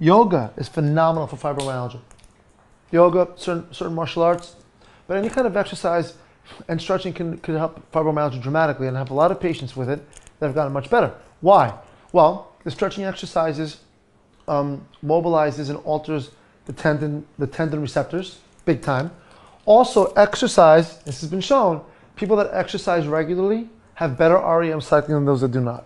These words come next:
That's a fact. And for those of you that work out, you know the days you work out, you always sleep better than the days you don't. It's a fact. So exercise, stretch exercising is a big deal, helps them a lot.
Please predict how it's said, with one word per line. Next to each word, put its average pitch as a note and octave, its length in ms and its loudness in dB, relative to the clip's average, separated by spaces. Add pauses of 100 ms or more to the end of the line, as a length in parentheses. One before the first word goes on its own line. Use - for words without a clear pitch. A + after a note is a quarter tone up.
(580)
That's - 120 -18
a C#3+ 60 -10
fact. - 300 -10 (600)
And D3+ 80 -10
for - 80 -10
those E3 160 4
of D#3 40 0
you F#3 60 4
that F3 120 4
work E3 200 0
out, F#3 180 4
you G3 60 -2
know G#3 140 2
the D3 60 0
days D#3 260 0
you F3 60 0
work D#3+ 240 -4
out, A3 360 2 (200)
you F3 100 2
always F#3 200 0
sleep E3+ 200 -8
better E3+ 140 2
than D#3 80 -6
the D#3 80 -4
days C#3+ 180 -4
you D3+ 80 -4
don't. D#3 220 -4 (300)
It's - 100 -16
a - 20 -12
fact. D3 340 -2 (560)
So E3+ 240 -2
exercise, G3 640 0
stretch - 300 -4
exercising D#3+ 640 -4
is C3+ 100 -4
a C#3 60 0
big C3+ 280 -6
deal, D3 320 -2 (120)
helps - 220 -6
them D#3 120 -2
a C#3 40 0
lot. C3 260 0